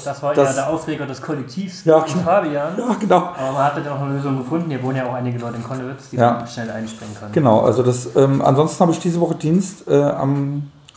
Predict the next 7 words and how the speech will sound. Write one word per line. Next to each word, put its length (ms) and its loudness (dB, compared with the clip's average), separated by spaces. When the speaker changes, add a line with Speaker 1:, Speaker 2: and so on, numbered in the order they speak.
Speaker 2:
Dienstag 680 2
im 220 2
Interim 560 2
und 280 0
am 200 4
Mittwoch 420 2
in, 360 2